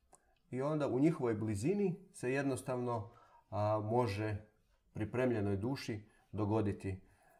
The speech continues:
dogoditi taj, e, to progledavanje. I naravno, dalje je na nama, na pojedincu. Ne smije više ispuštat svoj pogled, ne smije ga micat više iz tog svjetla.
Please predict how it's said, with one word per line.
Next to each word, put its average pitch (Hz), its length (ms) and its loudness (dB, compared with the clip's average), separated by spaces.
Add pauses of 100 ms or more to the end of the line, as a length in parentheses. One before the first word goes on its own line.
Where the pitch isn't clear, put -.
(160)
dogoditi 98 600 0
taj, 95 260 0
e, 92 340 -4
to 101 100 -4
progledavanje. 92 840 -2 (400)
I 151 420 2
naravno, 127 500 6 (100)
dalje 165 380 8 (160)
je 160 460 2
na 147 140 4
nama, 127 480 8
na 113 180 -2
pojedincu. 135 580 2 (880)
Ne 151 180 4
smije 156 180 2
više 160 180 4
ispuštat 160 640 -2
svoj 151 280 -2
pogled, 143 260 2
ne 143 80 2
smije 139 180 2
ga 139 80 2
micat 151 360 2
više 139 240 0
iz 120 120 -4
tog 123 180 -2
svjetla. 95 520 -4